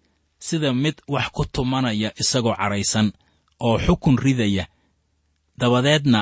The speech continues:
qaybta labaad ee cutubkan ayaa laynoogu sheegayaa jacaylka naxariista leh ee Ilaah ee laga dhex muujinayo Masiixa markii uu u yimaado kuwiisa. Iminka, dhegaystayaal, bal aynu ku hormarno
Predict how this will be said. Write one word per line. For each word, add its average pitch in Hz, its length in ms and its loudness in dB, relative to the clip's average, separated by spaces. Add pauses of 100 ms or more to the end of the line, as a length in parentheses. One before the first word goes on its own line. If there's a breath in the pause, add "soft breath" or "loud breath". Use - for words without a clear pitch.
(340)
qaybta 151 340 -2
labaad 120 360 0
ee 120 180 -2
cutubkan 120 520 -4
ayaa 117 240 -2
laynoogu 117 420 2
sheegayaa 113 560 0
jacaylka 131 540 -6
naxariista 117 580 -2
leh 104 240 -4
ee 113 180 -6 (100)
Ilaah 104 280 -2 (560)
ee 120 140 -4
laga 120 240 -2
dhex 139 220 -4
muujinayo 117 640 2
Masiixa 110 480 -2 (140)
markii 127 340 -4
uu 113 200 -2
u 160 80 -4
yimaado 113 480 0
kuwiisa. 107 500 -2 (800)
Iminka, 139 480 2 (140)
dhegaystayaal, 127 640 0
bal 120 180 0
aynu 120 260 4
ku - 120 0
hormarno 127 680 2